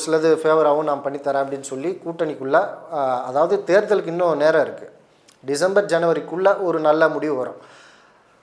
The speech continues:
அதுக்கப்புறம் தாவேக்காவில் ஐக்கியமாகக்கூடிய ஓ பி எஸ், டி டி வி, இப்போ செங்கோட்டையன் அந்த கட்சிக்குள்ளேயே இணைஞ்சிட்டாரு. இந்த கூட்டணியும்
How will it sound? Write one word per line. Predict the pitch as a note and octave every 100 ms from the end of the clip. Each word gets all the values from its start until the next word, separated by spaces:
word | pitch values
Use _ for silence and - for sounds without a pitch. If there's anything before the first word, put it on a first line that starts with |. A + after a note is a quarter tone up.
| _ _
அதுக்கப்புறம் | - C#3 D3 D3+ G#3 E3 G#3 - - _ _ _ _ _ _ _
தாவேக்காவில் | C#3 F3+ A3 A#3 A3+ E3+ D#3 C3+ D3+ G3 - _ _ _
ஐக்கியமாகக்கூடிய | D#3+ E3 F3 F3+ D#3 C#3+ A2 A#2+ D3
ஓ | D3 D#3
பி | D3+ D3+
எஸ், | D3 D3
டி | D#3 D#3
டி | C#3
வி, | B2+ C3 D3 - - _ _ -
இப்போ | D#3+ D#3+ E3+ F3 D3 C3+
செங்கோட்டையன் | D#3+ D#3+ D3 F3
அந்த | F3 C#3+ C#3
கட்சிக்குள்ளேயே | C#3+ C3+ C#3
இணைஞ்சிட்டாரு. | B2+ C3+ A2 A2 A#2 - _ _ _ _
இந்த | D3 G3+ A3+ A#3
கூட்டணியும் | G3+ G#3+ G#3+ F#3+ E3 C#3+ B2 D3